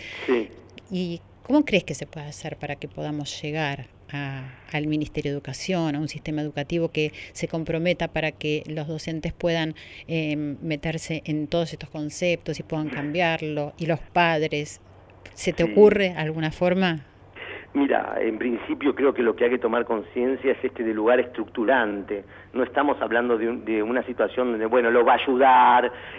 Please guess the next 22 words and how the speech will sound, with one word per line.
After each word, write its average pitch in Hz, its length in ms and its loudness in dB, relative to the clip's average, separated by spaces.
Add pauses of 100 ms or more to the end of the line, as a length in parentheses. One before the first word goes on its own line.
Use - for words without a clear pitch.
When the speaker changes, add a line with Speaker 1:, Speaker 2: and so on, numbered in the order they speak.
(120)
Speaker 1:
es 135 200 0
importante 127 520 0
que 120 100 -2
la 117 60 2
educación 117 560 0
para 120 160 2
que 117 100 -6
un 120 100 0
niño 131 340 2
pueda, 120 420 4 (240)
eh, 117 160 4
aprender 120 560 2
a 120 80 8
leer. 123 380 6
Estamos 160 440 -2
hablando 143 360 2
de, 120 260 -2 (160)
de, 110 260 0 (440)
eh, 117 380 -2
estructuras 156 840 0 (300)
subjetivas 135 560 0
que 123 120 -8